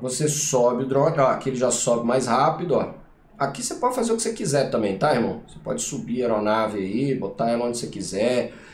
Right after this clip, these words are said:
Aqui tem o eixo pra você girar a aeronave, ó. Você gira, faz o que você achar melhor aqui, tá? E aí, ó, esse é o modo Slew, tá bom?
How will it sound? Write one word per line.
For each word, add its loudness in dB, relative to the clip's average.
Aqui 2
tem 4
o 6
eixo 4
pra 2
você 2
girar 4
a 6
aeronave, 4
ó. -2
Você -8
gira, 0
faz 0
o 0
que -10
você -4
achar 0
melhor 4
aqui, -6
tá? 0
E -2
aí, 2
ó, 0
esse 2
é 2
o -2
modo 0
Slew, -4
tá -8
bom? 2